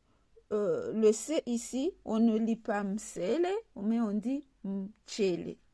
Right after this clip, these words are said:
Chai, mchele. Mchele, c'est la coque de la noix de coco.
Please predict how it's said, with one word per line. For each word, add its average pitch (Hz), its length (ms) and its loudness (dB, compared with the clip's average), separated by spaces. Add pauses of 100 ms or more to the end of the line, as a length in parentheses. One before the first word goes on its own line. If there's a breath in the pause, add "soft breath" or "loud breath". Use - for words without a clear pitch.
(920)
Chai, 202 680 -4 (600)
mchele. 180 640 -6 (1700)
Mchele, 226 420 2
c'est 233 160 -4
la 170 140 -6
coque 262 420 2 (100)
de 180 140 -4
la 180 140 -6
noix 185 240 -2
de 185 80 -10
coco. - 360 -18